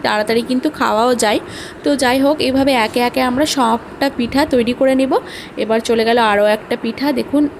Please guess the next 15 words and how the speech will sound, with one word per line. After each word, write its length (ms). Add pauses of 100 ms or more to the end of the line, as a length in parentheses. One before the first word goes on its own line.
(160)
চামচের 440
সাহায্যে 480
এভাবে 340
দিয়ে 420 (440)
just 340
চাটুটাকে 520
নিয়ে 140
একবার 260
গোল 360
করে 160
ঘোরাতে 380
হচ্ছে। 460 (280)
এটা 240
যে 120
আপনাদের 440